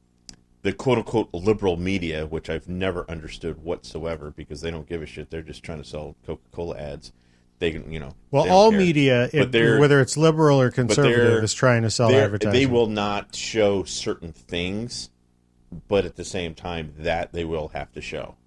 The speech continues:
Speaker 1: And that kind of stuff, I guarantee you, will happen. Only
Speaker 2: Right.
Speaker 1: because it already has. So it's not like this is gonna be something new or different in this campaign.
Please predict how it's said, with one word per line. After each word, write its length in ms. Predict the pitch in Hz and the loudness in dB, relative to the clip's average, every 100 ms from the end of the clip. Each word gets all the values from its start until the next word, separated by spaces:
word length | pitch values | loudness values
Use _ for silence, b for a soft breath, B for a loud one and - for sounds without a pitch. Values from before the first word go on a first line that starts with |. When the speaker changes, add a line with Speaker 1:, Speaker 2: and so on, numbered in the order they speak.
| _ _ _ - | _ _ _ -8
Speaker 1:
And 480 | 85 78 76 73 - | -8 -8 -12 -16 -12
that 260 | 85 78 85 | -10 -8 -10
kind 140 | 80 | -12
of 40 | - | -10
stuff, 240 | 85 78 - | -8 -8 -10
I 180 | 82 82 78 _ | -10 -10 -12 _
guarantee 460 | 98 85 87 - 78 | -6 -6 -8 -10 -10
you, 120 | 76 | -10
will 160 | 76 - | -12 -12
happen. 340 | 69 64 58 - _ _ _ _ _ _ - - | -14 -16 -20 -20 _ _ _ _ _ _ -12 0
Only 160 | 131 147 | 4 4
Speaker 2:
Right. 80 | 131 | 2
Speaker 1:
because 300 | 117 139 107 | 2 2 2
it 20 | |
already 200 | 104 92 | 0 0
has. 480 | 117 98 65 - - b b | 0 0 0 -10 -18 b b
So 160 | - 117 | 2 2
it's 100 | 127 | 2
not 160 | 127 107 | -2 -2
like 300 | 101 - - | -4 -4 -6
this 180 | 101 | -6
is 80 | 95 | -6
gonna 180 | 95 95 | -8 -8
be 100 | 90 | -8
something 460 | - 92 - 80 90 | -10 -10 -10 -12 -6
new 240 | 101 98 | -4 -4
or 140 | 85 78 | -4 -6
different 440 | 117 110 90 76 | -6 -6 -8 -10
in 100 | 85 | -10
this 140 | 80 - | -10 -12
campaign. 680 | 85 78 - 104 82 80 | -14 -14 -10 -8 -8 -8